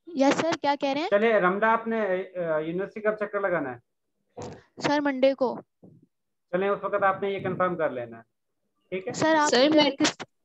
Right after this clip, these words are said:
Speaker 1: किस time
Speaker 3: मेल
Speaker 1: अवेलेबल होंगे?
Speaker 3: हुई है।
Speaker 2: मैं मंडे, मैंने तो आप लोगों को फाइनल लेना लैब का।
Speaker 1: तो सर, सर, मैं, हम आपके section के नहीं हैं।
Speaker 2: हाँ, ग्यारह से एक या डेढ़ बजे तक तो lab होगी और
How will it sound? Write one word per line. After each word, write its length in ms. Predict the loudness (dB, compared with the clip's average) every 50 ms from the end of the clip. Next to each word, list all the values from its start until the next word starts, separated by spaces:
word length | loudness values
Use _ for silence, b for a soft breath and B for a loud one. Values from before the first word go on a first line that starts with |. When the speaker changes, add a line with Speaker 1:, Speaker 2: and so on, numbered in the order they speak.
| -16 -12 -4
Speaker 1:
किस 180 | -2 -2 -2 -2
time 140 | -6 -8 -6
Speaker 3:
मेल 100 | -6 -6
Speaker 1:
अवेलेबल 420 | -6 -6 -4 0 4 4 6 6
होंगे? 300 | 4 2 2 2 2 2
Speaker 3:
हुई 280 | 2 0 -6 -6 -6 -6
है। 200 | -6 -6 -6 -10 _ _ _ _ _ _ _ _ _ _ _ _ -8
Speaker 2:
मैं 160 | -4 -2 0
मंडे, 280 | 0 0 0 0 0 -2
मैंने 360 | -2 -4 -6 -4 -4 -4 -2
तो 100 | 0 2
आप 140 | 0 2 0
लोगों 200 | -4 -6 -4 -6
को 80 | -4
फाइनल 320 | -2 -2 -2 -2 -2 -2 -2
लेना 260 | -4 -4 -4 -6 -6
लैब 180 | -6 -6 -8 -8
का। 160 | _ -16 -18 -18 _ _ _ _ _ _ _ _ _ _ _ _ -20 _ _ _ _ _ _ -6 -2
Speaker 1:
तो 120 | -2 0 0
सर, 280 | 0 -2 -2 -4 -6 -10 _ -8 -2 0 2 4
सर, 120 | 4 2 2
मैं, 120 | 0 -6
हम 220 | -6 -6 -6 -4 -2
आपके 300 | -2 -2 -2 -2 -6 -8
section 420 | -8 -8 -10 -10 -12 -12 -12 -12
के 120 | -12 -12
नहीं 140 | -10 -10 -10
हैं। 160 | -10 -10 -10 -12 _ _ _ _ _ _ _ _ _ _ _ _ _ _ -20 -20 _ _ _ _ _ -18 -14
Speaker 2:
हाँ, 400 | -12 -8 -6 -4 -4 -4 -4 -4
ग्यारह 420 | -2 -2 0 0 0 0 0 -2 -2
से 180 | -4 -6 -4 -2 -2 0 0 -2 -2 -2 -4
एक 540 | -4 -8 -10 -12 -8 -6 -4 -4 -6 -6 _ _ _ _ _ -14
या 200 | -6 0 0 0
डेढ़ 280 | 2 0 -2 -2 -2 -4
बजे 240 | -4 -2 -2 -2 0
तक 140 | 0 0 -2
तो 160 | 0 -2 0
lab 320 | 2 2 2 2 0 0
होगी 480 | 0 -2 0 -2 -4 -6 -6 -8 -12 _ _ _ _ _ _ _ _ _ _ -4
और 480 | -2 0 0 2 2 2 2 2 2